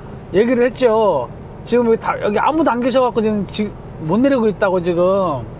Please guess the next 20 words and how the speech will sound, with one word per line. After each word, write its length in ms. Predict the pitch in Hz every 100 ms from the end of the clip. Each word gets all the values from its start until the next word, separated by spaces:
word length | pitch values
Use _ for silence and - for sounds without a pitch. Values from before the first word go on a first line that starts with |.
| - - - - - - -
요 100 | 175
거리상 640 | 165 208 247 240 247 254 226
지금 240 | 226 214
십칠 340 | 185 - - 302
분밖에 340 | 285 262 233
안 120 | 196
걸리는데 680 | 214 240 233 220 196 196 208
요 100 | 190
하차하고 480 | - 262 247 254 208
바로 240 | - 202
가겠다고 520 | 175 185 214 220 185 185
하니까 240 | 170 180
"아, 120 | 170
천천히 380 | - 269 285 285
오세요." 380 | 175 160 247 254
그러더라고요. 600 | 190 170 170 147 139 113 - - - - - - -
하고 180 | 190
지금 220 | 190 190 175
내려놓고 640 | 190 262 226 202 - 226
이제 260 | 196 214